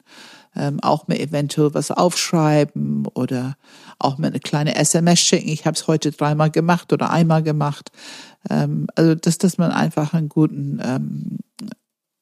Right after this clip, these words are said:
ganz klaren, äh, Bild hat, was werden die tun, wie werden es umsetzen und üben, damit es zur Gewohnheit wird und die das in ihr Leben gut integrieren können.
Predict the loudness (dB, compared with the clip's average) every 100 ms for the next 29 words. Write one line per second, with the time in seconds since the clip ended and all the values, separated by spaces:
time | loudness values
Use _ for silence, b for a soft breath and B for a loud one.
0 | -4 0 2 0 -4 -2 -2 -2 -6 -6
1 | -4 -2 -2 -4 -8 b b _ 4 4
2 | -2 -4 -4 _ -2 0 0 -4 -6 0
3 | 0 0 -6 2 4 4 4 2 0 -2
4 | -4 -2 0 0 -2 -4 -8 0 4 4
5 | 4 -4 -10 -20 b b b b -4 -2
6 | 0 -2 -2 -2 -2 -4 0 0 2 4
7 | 2 4 2 2 0 -2 -2 -2 -4 -4
8 | -2 -4 -4 -6 -4 -4 -4 -4 -6 B
9 | B B 0 2 2 0 -2 -2 -2 -4
10 | -4 -6